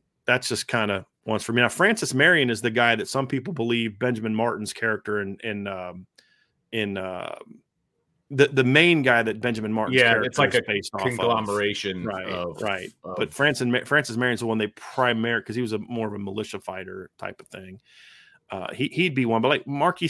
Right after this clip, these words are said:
Speaker 1: de Lafayette gets talked about a lot, so I don't think he is, is under. Nathaniel Green, I,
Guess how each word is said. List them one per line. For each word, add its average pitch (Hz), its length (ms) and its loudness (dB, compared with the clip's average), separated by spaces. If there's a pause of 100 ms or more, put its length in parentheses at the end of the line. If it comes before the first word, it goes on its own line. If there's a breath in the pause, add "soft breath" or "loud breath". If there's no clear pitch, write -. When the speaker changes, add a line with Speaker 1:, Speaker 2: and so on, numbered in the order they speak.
Speaker 1:
de 135 180 4
Lafayette 107 560 -2
gets - 160 -8
talked - 280 -8
about 98 160 -6
a 85 60 -8
lot, 85 380 -10
so - 100 -6
I 107 40 -2
don't 104 160 -4
think 95 160 -10
he 104 160 -6
is, 92 300 -8
is 95 240 -10
under. 98 260 -12 (480 soft breath)
Nathaniel 127 500 2
Green, 117 520 -2
I, 58 300 -2